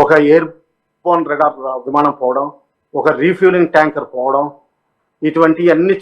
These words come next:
చూసుకుంటే దాదాపు కనీసం ముప్పై వేలు, నలభై వేలు, ఆ, లా-,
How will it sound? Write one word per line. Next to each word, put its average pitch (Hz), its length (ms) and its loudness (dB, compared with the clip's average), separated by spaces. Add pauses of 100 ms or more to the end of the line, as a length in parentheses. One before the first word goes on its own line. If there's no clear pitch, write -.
చూసుకుంటే 151 600 -8 (580)
దాదాపు 180 640 0
కనీసం 208 680 -6 (260)
ముప్పై 170 480 2
వేలు, 165 340 4
నలభై 156 380 2
వేలు, 165 380 -2 (1300)
ఆ, 143 120 0
లా-, 139 360 2